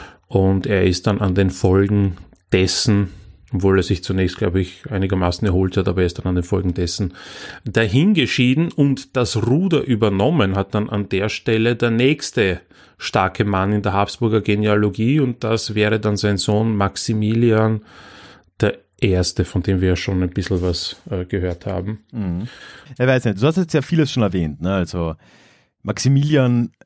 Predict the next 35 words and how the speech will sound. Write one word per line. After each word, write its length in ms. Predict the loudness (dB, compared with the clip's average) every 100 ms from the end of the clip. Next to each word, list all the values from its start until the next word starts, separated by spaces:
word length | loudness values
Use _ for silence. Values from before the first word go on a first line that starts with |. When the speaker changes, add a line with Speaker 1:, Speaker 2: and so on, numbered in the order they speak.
| _ _ _ _ _ _ -2
Speaker 2:
ist 340 | -2 0 0
so 100 | 0
unter 460 | 2 2 2 2 2
den 440 | 2 2 0 -2
Habsburger 920 | -4 -6 -10 -4 -2 2 2 2 -2 -8 _ _ _ _
Herrschern, 720 | _ -4 -2 -2 0 0 -2 -6 _ _ _ _ _ _ _ _ _ -20 -10
der 220 | 0 2
ist 100 | 4
schon 140 | 2 2
weit 160 | 2
vorne, 300 | 0 0 2
sag 100 | -2
ich 60 | -6
jetzt 140 | -6
mal, 140 | -8 0
ne? 120 | 2
Also 220 | 2 0
ist 300 | -6 -8 -10
so, 260 | -8 -6 0
wenn 100 | 2
man 140 | 2
jetzt 220 | 0 -2 -6
die 40 |
Bedeutung 840 | -2 2 2 2 2 2 2 0 0
und 280 | 0 -2
den 120 | -8 -4
Einfluss 640 | 0 2 0 -2 -4 -2
der 420 | 0 2 2 0
Habsburger 680 | -2 -4 -4 -4 0 2 0
Könige 400 | 0 0 0 0
und 140 | -4 -2
Kaiser 340 | 0 0 -2
über 200 | -4 -2
die 100 | 0
letzten, 560 | 0 -2 -2 0 0